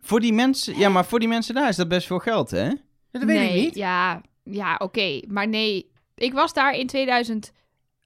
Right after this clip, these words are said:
Speaker 3: zeven.
Speaker 2: Heb jij daar misschien gewoond drie maanden?
Speaker 3: Ja, maar dat is dus een jaar voor de opname. En ja, mensen, en ik zat ook nog eens in, in een arm gebied, helemaal in het zuiden van Mexico.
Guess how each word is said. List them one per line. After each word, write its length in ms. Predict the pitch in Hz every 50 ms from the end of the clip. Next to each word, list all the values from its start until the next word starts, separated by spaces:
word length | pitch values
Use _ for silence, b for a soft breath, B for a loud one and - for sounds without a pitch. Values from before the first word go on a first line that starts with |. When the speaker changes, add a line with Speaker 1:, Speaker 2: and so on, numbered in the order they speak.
| _ _ _ _ _ _ _ _ _ _
Speaker 3:
zeven. 680 | - 208 - - 208 226 277 294 - - 381 440 539 - - -
Speaker 2:
Heb 100 | - 190
jij 100 | 254 240
daar 140 | 240 240 240
misschien 260 | 226 - - 233 202
gewoond 380 | 175 202 208 - 269 180 156
drie 160 | 143 139 135 127
maanden? 340 | 127 - - - - - - -
Speaker 3:
Ja, 260 | 226 208 226 - - _ - _
maar 240 | - 247 254 247 233
dat 160 | 254 277 285
is 100 | 349 302
dus 120 | 311 302
een 140 | 294 277 254
jaar 300 | 233 233 262 330 359 349
voor 160 | - 311 277
de 100 | 262 226
opname. 680 | - - 294 - 302 302 302 302 302 311 339 415 494 523 _ _ _ _ _ _ _ _ _ _ _ _
En 360 | - 226 226 214 220 214 233 - _ _ _ _ -
ja, 200 | 240 - - -
mensen, 320 | 185 202 214 226 - - -
en 140 | - 220
ik 100 | 220 285
zat 220 | - - 285 285 -
ook 140 | 196 285 294
nog 140 | 302 269
eens 180 | - 233 233 -
in, 260 | - - 233 233 214
in 160 | 202 220 220
een 180 | 220 214 214 -
arm 340 | - - 226 226 233 226 226
gebied, 400 | 220 - 214 190 214 240 285 285
helemaal 240 | 262 240 220 220 202
in 60 | 190
het 80 | 202 -
zuiden 280 | - 202 214 240 277
van 120 | 269 269 262
Mexico. 540 | 247 269 262 262 247 262 240 247 302 349